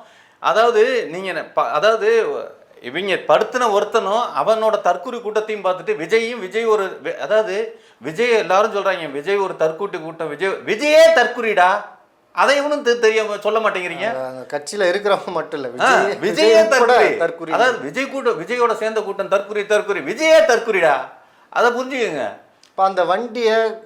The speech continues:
Speaker 2: அரசு வந்து இனிமையாவது பறிமுதல் செய்யுன்றீங்களே, ஏன்னா நீதியரசர் கேட்டிருக்காரு, இவங்க ஆயுத பூஜை போட்டு அதை பத்திரமா அடுத்த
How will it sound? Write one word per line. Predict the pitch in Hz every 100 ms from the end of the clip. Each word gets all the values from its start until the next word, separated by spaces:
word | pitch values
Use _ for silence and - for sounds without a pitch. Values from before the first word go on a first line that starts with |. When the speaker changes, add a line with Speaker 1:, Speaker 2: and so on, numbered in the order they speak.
| 147 143
Speaker 2:
அரசு | 165 208 202
வந்து | 185 175 190 190 165 151 143
இனிமையாவது | 151 175 185 180 175
பறிமுதல் | 156 165 160 139
செய்யுன்றீங்களே, | 135 143 156 131 120 120 139
ஏன்னா | 165
நீதியரசர் | 156 160 180 180 170 151 180
கேட்டிருக்காரு, | 147 160 156 127 120 127 151 - - -
இவங்க | - 180 180
ஆயுத | 180 220
பூஜை | 185 170 160
போட்டு | 143 156 160 185
அதை | 151
பத்திரமா | 139 127 139 160 165 160 135
அடுத்த | 143 180 185